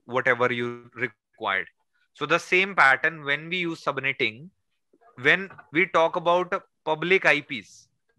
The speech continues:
okay, I'll explain public and private I P al-, also tomorrow. But what you have to do now or today, so just whatever I am telling you, that you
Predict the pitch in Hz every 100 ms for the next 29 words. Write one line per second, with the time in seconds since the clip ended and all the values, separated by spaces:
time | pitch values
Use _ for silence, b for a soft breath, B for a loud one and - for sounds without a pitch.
0 | _ _ _ 117 170 160 160 - - 165
1 | 175 170 143 139 151 156 151 143 131 135
2 | 135 117 113 123 120 - 110 107 - 113
3 | 113 104 139 226 _ - _ _ _ _
4 | 120 151 - - 120 123 160 185 165 151
5 | 156 147 147 127 117 147 - 117 117 117
6 | 117 175 _ _ _ - - _ - 156
7 | 135 165 190 - - _ _ 139 127 147
8 | 147 156 165 151 151 147 135 143 147 160
9 | 160 156 151